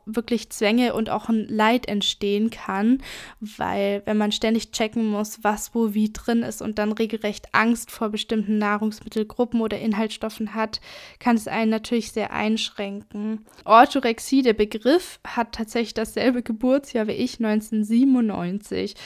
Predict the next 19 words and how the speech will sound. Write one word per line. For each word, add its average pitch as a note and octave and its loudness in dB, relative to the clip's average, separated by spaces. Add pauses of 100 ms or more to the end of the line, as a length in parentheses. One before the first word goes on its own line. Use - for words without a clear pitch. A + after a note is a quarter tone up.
(320)
Damals A3 0
hat G#3 -2
der G3 0
amerikanische G#3 -4
Arzt - -4
Stephen A3 0
Bradman, F#3+ -2
der G#3 6
früher B3+ 4
selbst G3+ 4
orthorektisches F#3 -4
Essverhalten G3 -4
zeigte, G3+ -4
diesen G3+ -6
Begriff G3+ -8
das - -20
erste G#3+ -4
Mal G3+ 0
verwendet. A3 4